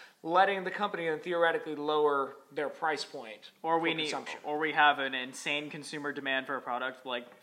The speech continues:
Speaker 2: food, and we need to feed people, so the government's gonna help them out by giving that farmer money. I actually have a friend that is literally obsessed with agriculture, and I know you're gonna listen to this too. You know who you are.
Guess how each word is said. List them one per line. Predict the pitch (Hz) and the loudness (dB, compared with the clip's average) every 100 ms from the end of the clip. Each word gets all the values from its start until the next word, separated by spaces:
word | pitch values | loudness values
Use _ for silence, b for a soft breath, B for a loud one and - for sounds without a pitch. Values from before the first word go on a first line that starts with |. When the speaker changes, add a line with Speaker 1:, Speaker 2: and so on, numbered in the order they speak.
| - | -10
Speaker 2:
food, | 139 120 127 131 - | -6 -4 -6 -8 -6
and | 139 | -4
we | 139 | -4
need | 143 | -6
to | 135 | -6
feed | 147 151 143 | -4 -6 -6
people, | 131 135 123 | -8 -4 -6
so | 127 139 | -4 -2
the | |
government's | 135 135 135 131 | -2 -2 -4 -6
gonna | 135 | -4
help | 135 127 | -4 -4
them | 131 | 0
out | 131 127 - 143 | 0 0 -6 -2
by | 131 120 117 - 139 | 2 2 -2 -8 -4
giving | 143 143 | -2 2
that | 135 143 | 2 2
farmer | 139 131 | 0 -2
money. | 127 131 135 131 B - | -2 -2 -2 -8 B 8
I | 170 | 10
actually | 202 202 185 | 10 6 2
have | |
a | 151 | 0
friend | - 156 160 | 2 0 2
that | 143 | 0
is | 131 | -2
literally | 143 143 143 | -4 -4 -4
obsessed | 127 - - 139 - | -6 -4 2 2 4
with | 143 | 4
agriculture, | 135 131 151 147 151 | 4 4 0 2 4
and | 139 | 2
I | |
know | 147 175 | 4 4
you're | 208 | 4
gonna | 170 156 | 4 4
listen | 147 147 139 | 4 0 -4
to | |
this | 123 123 | -8 -6
too. | 147 | -6
You | 135 147 | -6 -2
know | 156 165 | 0 0
who | |
you | 160 135 135 | -2 0 4
are. | 123 113 | 4 4